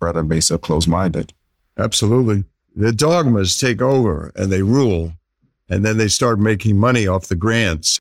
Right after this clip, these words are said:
Speaker 2: There's an old saying, "The old professors never change their mind because they want their, their money. They want their grants with their theories."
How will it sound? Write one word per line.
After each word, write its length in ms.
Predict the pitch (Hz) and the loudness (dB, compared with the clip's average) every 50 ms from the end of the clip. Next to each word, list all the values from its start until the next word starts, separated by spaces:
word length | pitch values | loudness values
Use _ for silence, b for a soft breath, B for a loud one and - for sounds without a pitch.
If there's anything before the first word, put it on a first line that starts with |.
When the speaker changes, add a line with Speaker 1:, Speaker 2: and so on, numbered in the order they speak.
| _ _ - | _ _ 0
Speaker 2:
There's 160 | 143 147 131 | 0 2 2
an 60 | 156 | 2
old 220 | 180 196 190 151 - | 2 4 2 2 2
saying, 320 | - 170 160 156 131 107 | 0 2 2 2 2 2
"The 100 | 98 107 | 2 2
old 200 | 123 143 151 127 | 2 2 2 0
professors 640 | - 135 113 - - 147 127 - - 127 113 95 113 | 0 -4 -2 0 0 0 0 2 0 0 0 2 2
never 240 | 131 131 135 139 | 0 2 0 0
change 400 | 107 - - 131 127 123 113 95 | -2 0 0 0 0 0 0 0
their 100 | 101 107 | 0 0
mind 420 | 101 107 107 113 110 92 69 69 - _ _ _ - | 0 2 2 2 0 0 -2 -4 -8 _ _ _ -4
because 280 | - 101 92 107 95 92 | -4 -4 -2 0 0 0
they 160 | 117 120 123 | 2 0 2
want 280 | 120 120 120 117 95 - | 2 2 2 0 0 0
their, 300 | 110 104 101 98 98 87 | 0 0 2 0 0 -2
their 220 | - 95 101 101 | -2 -2 0 2
money. 300 | 104 113 123 123 95 78 | 2 2 2 2 0 0
They 140 | 82 98 101 | 0 0 0
want 220 | 104 110 110 92 | 0 0 0 0
their 100 | 107 98 | -2 -2
grants 560 | 85 85 107 113 113 107 87 78 71 - - | -2 0 0 0 2 2 0 0 -2 -4 -4
with 120 | 98 90 87 | -4 -2 0
their 140 | 107 98 92 | 0 0 0
theories." 640 | - - - 135 131 107 80 71 - - - - | 0 0 0 2 2 2 0 -2 -4 -8 -12 -12